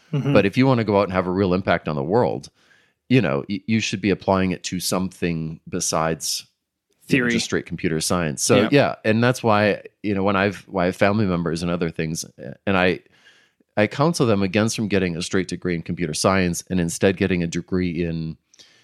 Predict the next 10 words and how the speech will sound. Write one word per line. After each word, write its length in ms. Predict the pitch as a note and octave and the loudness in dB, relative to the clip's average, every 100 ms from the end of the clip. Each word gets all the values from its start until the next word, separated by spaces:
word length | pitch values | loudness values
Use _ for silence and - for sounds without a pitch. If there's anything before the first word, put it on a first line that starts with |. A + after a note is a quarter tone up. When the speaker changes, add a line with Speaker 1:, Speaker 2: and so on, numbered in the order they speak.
| _ - | _ -6
Speaker 2:
environmental 640 | A2 F#2+ G2 F2 F2+ F#2 | 0 2 2 0 -2 -4
sciences 680 | - D2+ D#2+ D#2+ C#2+ C#2+ C#2 - | -4 -2 -2 -4 -8 -8 -10 -10
or, 500 | D2+ D2 D2 C#2+ C#2 _ _ _ _ | -8 -6 -6 -8 -14 _ _ _ _
you 120 | - A#2+ | 0 0
know, 80 | G#2 | 2
take 240 | E3+ D#3+ | 0 0
your 60 | B2 | 0
pick 280 | - C3+ - | 2 2 2
of 100 | F2+ | -2
something, 760 | - A2+ A2 F#2 E2 D#2 G2+ | 0 0 0 -2 -2 -2 -4